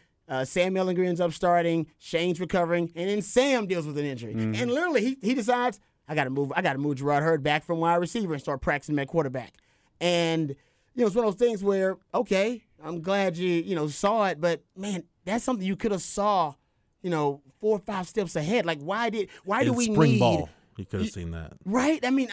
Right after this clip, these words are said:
Speaker 1: I, honestly, I, I think you coulda studied Texas football for two or three years in the past and go, "Yeah, yeah, you're gonna need
Speaker 2: Mm-hmm.
Speaker 1: three legitimate starting quarterbacks." So now you took Rashawn Johnson from the third string quarterback when you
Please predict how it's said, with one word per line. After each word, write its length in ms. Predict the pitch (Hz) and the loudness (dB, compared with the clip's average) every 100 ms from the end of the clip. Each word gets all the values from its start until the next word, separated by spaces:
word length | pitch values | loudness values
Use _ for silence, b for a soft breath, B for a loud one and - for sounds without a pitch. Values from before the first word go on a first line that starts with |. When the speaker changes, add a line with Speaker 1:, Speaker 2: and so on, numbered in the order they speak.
| 214 | -6
Speaker 1:
I, 140 | 214 226 | -6 -4
honestly, 260 | 269 254 | -2 -2
I, 140 | 196 208 | -2 -2
I 60 | 220 | 0
think 280 | 226 240 190 | 0 -2 -2
you 80 | 233 | -2
coulda 200 | 240 196 | 0 0
studied 340 | - 220 185 | -2 -4 -2
Texas 300 | 226 208 185 | -4 -2 -2
football 300 | 220 208 190 | 0 0 0
for 120 | 175 | -2
two 240 | - - 247 | -8 -6 -4
or 100 | 214 | -2
three 220 | 214 196 | -2 -4
years 420 | 165 175 247 202 | -4 0 2 2
in 80 | 175 | 2
the 80 | 170 | 2
past 120 | 165 | 0
and 60 | 151 | -2
go, 80 | |
"Yeah, 160 | 135 143 | 0 0
yeah, 160 | 139 131 | 0 0
you're 160 | 135 | 0
gonna 180 | 180 165 | 0 0
need 240 | 156 143 127 b - | 0 -2 -6 b -6
Speaker 2:
Mm-hmm. 200 | 120 123 | 0 2
Speaker 1:
three 220 | 165 190 | 2 2
legitimate 500 | 180 165 139 165 151 | 0 0 0 0 -2
starting 220 | 139 147 143 | -2 -2 0
quarterbacks." 220 | 139 - | -4 -2
So 80 | 240 | 0
now 360 | 349 339 269 - _ _ _ | 0 0 -2 -6 _ _ _
you 100 | 226 | -2
took 160 | 208 247 | 0 0
Rashawn 300 | 208 240 277 | 0 0 0
Johnson 440 | 240 220 220 202 _ _ _ - b b _ _ | -2 -4 -4 -10 _ _ _ -20 b b _ _
from 420 | - - 262 330 | -20 2 4 4
the 80 | 339 | -2
third 320 | - 330 330 | 2 4 2
string 300 | 302 330 311 | 0 2 2
quarterback 520 | 311 370 359 262 160 - _ _ _ _ _ _ _ _ _ | 4 2 0 -2 -6 -12 _ _ _ _ _ _ _ _ _
when 640 | 156 240 320 320 240 190 - _ | -2 2 4 4 2 -2 -8 _
you 400 | 170 240 262 247 | 2 4 4 2